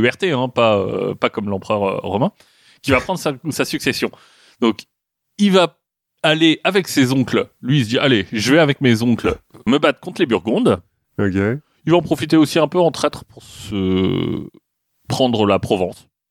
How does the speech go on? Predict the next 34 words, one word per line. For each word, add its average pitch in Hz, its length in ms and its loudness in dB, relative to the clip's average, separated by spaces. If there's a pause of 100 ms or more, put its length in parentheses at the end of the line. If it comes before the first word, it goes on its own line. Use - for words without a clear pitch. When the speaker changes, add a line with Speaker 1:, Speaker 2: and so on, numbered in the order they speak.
(180)
Speaker 2:
<laughs> - 60 -4 (540)
Speaker 1:
Bon, 98 160 2
Speaker 2:
Bon, 104 80 6
en 113 120 6
même 131 120 4
Speaker 1:
l'histoire 156 260 4
Speaker 2:
temps, 180 120 6
Speaker 1:
est 160 40 4
Speaker 2:
c'est 156 120 2
à 143 60 4
l'autre 156 240 4
bout. 226 220 2 (160)
<laughs> 185 80 0
Speaker 1:
Ouais, 156 240 6
l'histoire 175 320 -2
est 170 40 2
un 151 80 2
peu, 156 1040 6
euh, 90 100 -2 (340)
un 156 120 0
peu 165 280 -2
complexe. 151 400 0
On, 143 120 -4
on 123 340 2
le 127 60 2
fera 143 180 0
une 127 220 0
autre 113 340 0
fois, 139 220 2
je 117 120 -4
pense. 165 460 -4 (600)
Parce 113 160 -4
que 127 60 2
là, 117 120 2